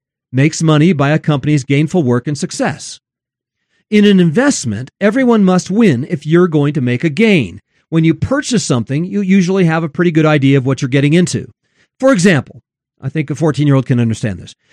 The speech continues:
Let's say that you and three friends decide to invest in a bulldozer. Surely all four of you would want to know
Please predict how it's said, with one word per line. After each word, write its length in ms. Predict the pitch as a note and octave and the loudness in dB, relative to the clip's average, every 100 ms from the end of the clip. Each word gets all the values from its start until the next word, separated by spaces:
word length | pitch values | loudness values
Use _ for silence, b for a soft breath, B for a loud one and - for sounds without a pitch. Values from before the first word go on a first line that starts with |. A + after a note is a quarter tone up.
| _ | _
Let's 160 | - E4 | -10 -4
say 160 | D#4 C#4+ | 2 2
that 120 | B3+ | 2
you 280 | E3+ A3+ C4 | 4 4 4
and 100 | F#3 | 2
three 240 | - A3 | 0 -2
friends 600 | - D#3 A2+ A2+ E3+ - _ _ _ _ | 0 -2 -2 -4 -10 -14 _ _ _ _
decide 380 | F3 E3 F#3+ F#3+ | -4 0 0 2
to 60 | F#3 | 2
invest 420 | D#3+ D3+ C#3+ - | 4 2 2 2
in 80 | D3 | 0
a 40 | |
bulldozer. 640 | A2 C3+ A#2+ G2 - - - _ _ _ _ _ _ _ _ _ _ | 2 2 2 -2 -8 -20 -20 _ _ _ _ _ _ _ _ _ _
Surely 420 | - C#4+ C#4 E3+ | -2 0 4 2
all 220 | E3+ G#3+ | 2 0
four 280 | A#3+ A3+ G#3+ | 0 0 0
of 80 | D3+ | 2
you 160 | C3+ D#3 | 2 2
would 140 | E3+ | 2
want 200 | C#3+ D3 | 0 -4
to 60 | E3+ | -2
know 300 | C#3 D3 | 0 0